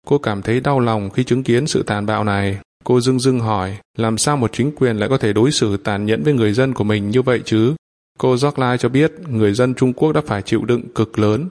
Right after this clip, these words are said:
và cô sẽ cầu nguyện cho họ. Cô cũng cảm ơn các học viên về thông tin này và nói rằng nó rất quan trọng. Cô cho biết trước đó cô đã nghe nói về cuộc bức hại, nhưng đây là lần đầu tiên cô tìm hiểu một cách chi tiết.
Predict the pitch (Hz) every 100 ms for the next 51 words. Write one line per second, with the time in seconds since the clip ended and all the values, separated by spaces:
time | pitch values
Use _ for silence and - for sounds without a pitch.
0 | - 107 - 127 123 127 117 104 113 117
1 | - 123 120 110 - _ - 139 131 143
2 | 131 95 131 131 147 147 113 127 131 107
3 | 98 131 127 123 117 104 98 101 101 98
4 | 127 120 107 95 - - 113 147 - 127
5 | 123 123 107 - _ - 123 - 123 143
6 | 151 - 151 117 110 120 147 - 120 117
7 | 127 127 120 113 127 110 101 135 131 117
8 | 107 - - 139 135 127 131 120 107 104
9 | 101 101 104 131 135 131 135 131 110 104
10 | 104 101 107 147 147 - 127 147 160